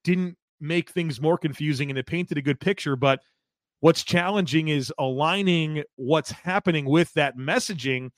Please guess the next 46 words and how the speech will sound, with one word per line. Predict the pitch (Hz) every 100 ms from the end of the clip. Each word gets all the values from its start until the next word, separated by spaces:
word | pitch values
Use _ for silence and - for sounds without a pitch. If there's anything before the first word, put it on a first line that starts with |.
| - _ -
and | 143 139
really | 175 165 143
seeing, | - 180 175 151 139 127 _ _ _ -
um, | 143 131 123 117 113 - 135 117 127
good | 151 170 160 131
cohesion | 165 156 139 170 143 156
and | 143 127
good | 151 -
congruency | 143 127 185 175 - 143
between | 135 - 147 135
what's | 131 - 139
actually | 170 - 156 147
happening | 127 117 127 123 123 _ _ _
and | 131
what | 135 135
the | 120
messaging | 131 143 117 113 104
was. | 90 - - _ _ _ _ _ _ _ _ 160
The |
next | 185 -
one | 170
here | 175
comes | 160 170 151
from | 143 131
Craig, | - 180 156 143
and | 143
it's | -
a | 156
little | 165 214
bit | 170 156
along | 147 143
the | 135
same | - 151 131
lines, | 127 131 139
and | 131
I | 135
got | 151 -
some | 147
other | 143 139
questions | 143 135 135 123
that | 135
were | 123
very | 110 135 123
similar | - 139 123 113
to | - 113
this. | 113 113 -